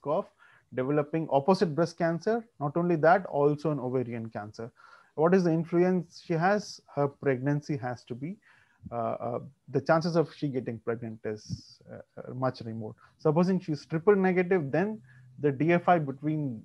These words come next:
uh, breast cancer and the opposite breast cancer can be, uh, uh, much smaller. So this is the implication that it has. So we need to explain what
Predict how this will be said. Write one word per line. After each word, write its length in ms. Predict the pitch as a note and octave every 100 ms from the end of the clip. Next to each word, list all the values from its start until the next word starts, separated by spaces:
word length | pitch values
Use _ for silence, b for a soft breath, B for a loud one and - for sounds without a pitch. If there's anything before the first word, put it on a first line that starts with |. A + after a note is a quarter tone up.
| -
uh, 160 | A#2+ A#2+
breast 320 | A#2+ D3+ -
cancer 420 | D3 C#3 C#3 C#3+
and 200 | D3 D#3+
the 60 | C#3
opposite 360 | C#3 D3 A#2+
breast 220 | B2+ B2+ A#2+
cancer 280 | A#2 -
can 300 | A2+ A#2+ A#2
be, 180 | B2+ F3 A3+ _ _ _ _ _
uh, 40 | -
uh, 320 | A#2+ - A#2+
much 200 | A#2+ C3+
smaller. 440 | - B2+ A#2+ A#2+ A2+
So 140 | -
this 220 | F3+ E3+ B3
is 100 | C4+
the 80 |
implication 840 | D#3+ D3 D3 C#3 C#3 - C3 A#2 -
that 220 | A#2+ A2+
it 100 | A#2 -
has. 180 | B2+ -
So 80 | C#3+
we 120 | C#3+
need 180 | F3 F#3
to 160 | F#3+ F#3 - b b _
explain 840 | C#3+ - - - F3 G#3+ G3 A#2 A2
what 320 | A#2+ D#3